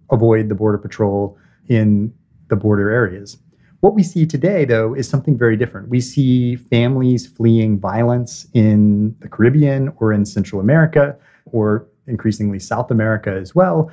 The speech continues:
who are making their way to the border. But once they cross the border, they make no effort to avoid the Border Patrol. They're not trying to sneak clandestinely into the United States.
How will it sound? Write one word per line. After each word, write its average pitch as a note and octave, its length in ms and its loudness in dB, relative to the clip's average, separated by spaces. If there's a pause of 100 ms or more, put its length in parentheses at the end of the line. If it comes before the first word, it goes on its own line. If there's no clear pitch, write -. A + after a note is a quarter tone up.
(260)
who C#3 180 4
are C3+ 60 6
making C#3 380 0
their B2 120 -2
way A2+ 220 0
to G#2+ 80 -2
the G2+ 80 -6
border. A#2 480 -2 (100)
But C#3+ 60 4
once E3 260 0
they G#3+ 80 0
cross - 280 -2
the C#3 80 -10
border, C3+ 380 0
they D3+ 140 2
make F#3 240 2
no D3+ 300 2
effort - 480 -4
to C3+ 120 4
avoid B2 420 2
the G#2+ 60 -6
Border A#2+ 240 0
Patrol. F#2 320 -14
They're A#2 120 2
not D3+ 280 0
trying A#2+ 640 -6 (280)
to A#2 80 0
sneak A#2+ 640 0
clandestinely A2 960 0
into A#2 240 0
the G#2 80 0
United G2 260 -4
States. D3 380 -2